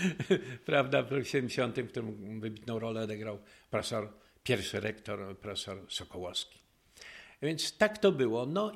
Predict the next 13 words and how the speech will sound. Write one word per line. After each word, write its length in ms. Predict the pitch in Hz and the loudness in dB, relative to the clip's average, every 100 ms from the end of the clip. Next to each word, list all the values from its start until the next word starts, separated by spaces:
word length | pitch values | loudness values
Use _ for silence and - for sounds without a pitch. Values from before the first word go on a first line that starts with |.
| - | -4
i, 400 | 190 190 190 185 | -2 -2 -4 -6
i 120 | 190 | -6
właściwie 640 | 165 180 143 - 175 165 175 | 0 0 2 -2 -4 -2 -2
to 180 | 170 147 | 2 0
było 220 | 151 156 | 2 -2
moje, 480 | 160 160 156 151 151 | -2 -2 0 -2 -4
moje 340 | 143 151 147 | -4 -4 -6
Cambridge, 500 | - 165 139 113 110 | -4 -6 -4 -8 -6
mój 160 | 131 127 | -6 -4
Oxford, 540 | 131 - - 98 - | -6 -8 -10 -10 -10
ta 260 | - 113 104 | -8 -8 -8
wyższa 420 | 110 107 - 104 | -12 -12 -10 -12
szkoła 420 | - 113 110 104 | -10 -6 -6 -6